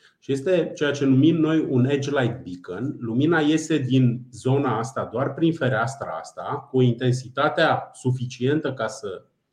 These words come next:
îți demonstreze pericolul și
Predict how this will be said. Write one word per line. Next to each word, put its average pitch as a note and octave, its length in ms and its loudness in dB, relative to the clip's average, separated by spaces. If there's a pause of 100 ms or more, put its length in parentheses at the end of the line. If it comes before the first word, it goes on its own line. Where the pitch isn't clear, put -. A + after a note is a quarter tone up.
(140)
îți G#2 340 -10
demonstreze A2 1040 -4
pericolul G2+ 920 -6 (600)
și D#3+ 560 -2